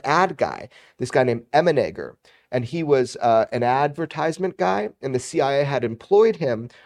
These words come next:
on numerous projects to create advertisements. And we know that to be true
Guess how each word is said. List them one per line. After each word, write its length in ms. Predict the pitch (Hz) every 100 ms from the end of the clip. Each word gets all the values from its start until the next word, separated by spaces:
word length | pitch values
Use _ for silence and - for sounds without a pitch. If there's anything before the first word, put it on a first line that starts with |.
| _
on 240 | 120 123 135
numerous 360 | 160 151 131
projects 600 | - - 170 160 131 110 -
to 100 | 127
create 280 | 139 113 -
advertisements. 800 | 110 107 110 180 208 143 101 120
And 160 | 117
we 100 | 143
know 240 | 143 143 185
that 220 | 147 -
to 100 | 123
be 120 | 113
true 420 | 110 - 104 104